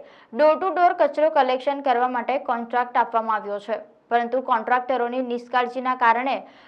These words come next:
ડોર ટુ ડોર કચરાની ગાડી લાયસન્સવાળા ડ્રાઈવરો ચલાવવાને બદલે તેઓ પોતાના પરિવારના સગીરને ગાડી ચલાવવા આપી રહ્યા હોવાનો એક વીડિયો વાયરલ થયો છે. આ વાયરલ વીડિયોમાં ડ્રાઇવિંગ લાયસન્સ ધારક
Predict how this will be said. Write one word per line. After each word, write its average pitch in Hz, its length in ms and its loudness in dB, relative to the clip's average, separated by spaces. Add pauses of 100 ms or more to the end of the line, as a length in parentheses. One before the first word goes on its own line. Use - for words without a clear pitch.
(100)
ડોર 311 240 4
ટુ 339 100 0
ડોર 311 220 6
કચરાની 277 440 2
ગાડી 254 340 4
લાયસન્સવાળા 269 720 0
ડ્રાઈવરો 247 480 0
ચલાવવાને 240 500 -2
બદલે 220 440 0 (440)
તેઓ 311 140 10
પોતાના 330 440 6
પરિવારના 277 600 4
સગીરને 269 600 -2
ગાડી 240 340 2
ચલાવવા 277 400 4
આપી 262 420 2
રહ્યા 269 220 6
હોવાનો 247 480 0
એક 233 200 0
વીડિયો 247 380 -2
વાયરલ 220 320 0
થયો 202 280 -6
છે. 202 180 -4 (840)
આ 269 100 8
વાયરલ 254 420 6
વીડિયોમાં 254 560 4
ડ્રાઇવિંગ 247 460 2
લાયસન્સ 277 400 0
ધારક 254 480 2